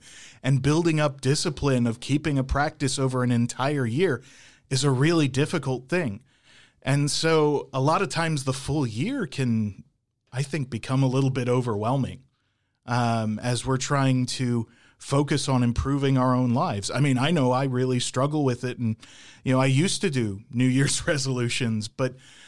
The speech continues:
um, I think a lot like Father Jacob, I got <laughs> a little bit disillusioned when I found I wasn't able to keep up with it. And, you know, once you've missed a week in the year, it feels like you can never recover from that.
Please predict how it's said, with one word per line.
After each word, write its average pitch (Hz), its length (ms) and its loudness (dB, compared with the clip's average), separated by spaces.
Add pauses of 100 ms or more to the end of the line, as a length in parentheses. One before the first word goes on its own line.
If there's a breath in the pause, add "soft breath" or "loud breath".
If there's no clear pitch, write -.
(140)
um, 117 480 0
I 123 80 -2
think 139 240 0
a 131 40 2
lot 131 220 0
like 120 320 -4
Father 123 320 -2
Jacob, 147 460 0
I 127 80 2
got 143 180 2
<laughs> - 200 -4
a 208 40 2
little 208 140 2
bit 143 320 -2
disillusioned 170 1120 0
when 143 320 0 (240 loud breath)
I 156 80 0
found 170 340 0
I 151 80 2
wasn't 170 380 0
able 160 420 2
to 143 500 0 (120)
keep 160 280 -4
up 151 220 0
with 147 220 0
it. 127 180 -2
And, 127 220 0 (420 loud breath)
you 147 140 0
know, 139 260 2 (160)
once 160 320 -2
you've 147 180 -2
missed 156 300 0
a 127 80 0
week 143 400 -2
in 120 160 -2
the 113 80 -2
year, 127 480 0 (540 soft breath)
it 147 100 -2
feels 180 380 0
like 139 240 -2
you 139 80 0
can 135 200 0
never 160 280 2
recover 151 480 0
from 113 260 -8
that. 85 240 -16